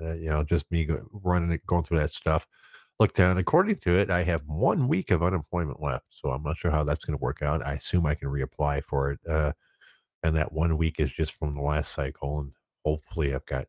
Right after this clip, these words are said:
new shit again, 'cause otherwise I've got way bigger problems than, uh, smoking too much wax today. <laughs> But it, it went smoothly, I guess. You know, it's an automated website sort of thing, so it's not like they tell you. Uh,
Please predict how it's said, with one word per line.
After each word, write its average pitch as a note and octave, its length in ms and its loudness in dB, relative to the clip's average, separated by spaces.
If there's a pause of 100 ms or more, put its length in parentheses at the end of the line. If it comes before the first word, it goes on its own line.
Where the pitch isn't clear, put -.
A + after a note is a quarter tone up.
new D2+ 180 0
shit - 220 -6
again, C#2 340 -2
'cause D2 160 0
otherwise C2+ 360 0
I've C#2+ 140 0
got C#2 180 -2
way E2 140 0
bigger C#2+ 300 0
problems D2 520 -2
than, C2 340 -6
uh, B1+ 180 -4
smoking D2+ 400 0
too D2+ 60 0
much C#2 180 -2
wax D#2+ 340 0
today. D2+ 280 0 (320)
<laughs> - 460 2 (720)
But D#3+ 300 6 (120)
it, D3 180 -2 (100)
it D#3+ 100 4
went C#3 200 4 (580)
smoothly, F2+ 560 4
I D2 100 0
guess. D#2+ 360 0
You C#2+ 140 -4
know, C#2 80 -4
it's D2 160 -6
an D2+ 80 0
automated D2+ 360 -2
website D2 420 -4
sort D#2 180 -2
of D2+ 80 -2
thing, D2+ 260 -2
so - 140 -4
it's - 140 -6
not D2+ 140 -2
like D#2+ 160 -2
they E2 80 -2
tell D2+ 240 0
you. D2 180 0 (840)
Uh, C#2+ 280 -2